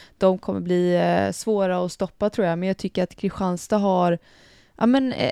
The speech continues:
en annan spets i år och, eh, ett roligare spel än vad man har sett tidigare, men det är också för att de har värvat lite mer kreativa spelare än vad de har haft tidigare. Eh, plus då det som de har haft tidigare och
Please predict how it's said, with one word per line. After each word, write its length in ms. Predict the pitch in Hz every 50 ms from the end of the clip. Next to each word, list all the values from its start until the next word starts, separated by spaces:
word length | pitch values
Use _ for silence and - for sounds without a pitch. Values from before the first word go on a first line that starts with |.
| - -
en 240 | 220 220 220 220
annan 420 | - 226 220 214 214 208 208 202 196
spets 600 | - - - - 247 262 - - - - - -
i 120 | 196 185
år 320 | 180 175 175 180 180 180 180
och, 360 | - 196 - _ _ - 202
eh, 420 | 190 185 185 185 180 180 - - 196
ett 160 | 185 - - 214
roligare 540 | 202 220 214 196 196 185 185 175 175 175
spel 460 | - - - 247 240 220 196 175 175 175
än 100 | 175 175
vad 120 | 175 175
man 240 | 175 175 175 175 175
har 60 | 175
sett 240 | - - 185 170 -
tidigare, 500 | - 214 196 185 170 180 180 180 208 226
men 120 | 226 214
det 80 | 190 214
är 40 | 233
också 160 | 233 - -
för 80 | - 180
att 80 | -
de 160 | - 185 180 180
har 80 | 175
värvat 520 | 175 196 190 185 175 170 170 190 196 - -
lite 240 | 220 202 208 -
mer 200 | 185 180 175 175
kreativa 640 | 175 - - - 180 175 165 170 - - 170 165 165
spelare 420 | - - - 185 175 170 165 196 226
än 120 | 220 180
vad 120 | 165 165
de 120 | 165 160 165
har 80 | 165
haft 220 | 165 165 165 - -
tidigare. 640 | - 190 185 170 175 226 226 190 165 - - 180 - - - - - - - - - _
Eh, 260 | - 185 180 175 190
plus 360 | - - - 220 233 220 - -
då 300 | - - 196 185 185 170
det 320 | 170 175 170 170 170 -
som 180 | - 175 180 170
de 140 | 170 165 165
har 60 | 165
haft 240 | 165 165 165 - -
tidigare 600 | - 175 170 165 165 170 165 160 160 165 160 -
och 300 | - 175 - - - -